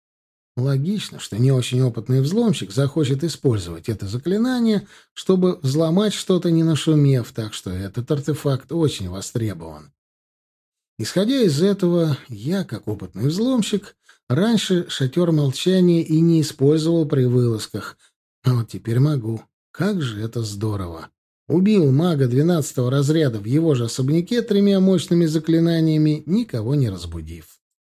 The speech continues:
Вернулся к двери спальни, запер её и даже подпёр тумбочкой, чтобы точно никто быстро не смог её открыть.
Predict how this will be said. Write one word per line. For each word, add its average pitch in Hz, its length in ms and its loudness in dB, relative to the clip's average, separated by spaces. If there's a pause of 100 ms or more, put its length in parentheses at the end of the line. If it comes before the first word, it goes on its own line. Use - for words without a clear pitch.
Вернулся 208 500 2
к 117 60 -2
двери 117 260 0
спальни, 208 460 2
запер 190 420 0
её 180 300 4
и - 20 2
даже 175 320 0
подпёр 151 480 -2
тумбочкой, 147 600 0
чтобы 110 320 -4
точно 147 400 0
никто 123 400 0
быстро 139 360 2
не 120 120 0
смог 127 320 -2
её 117 200 0
открыть. 104 600 -8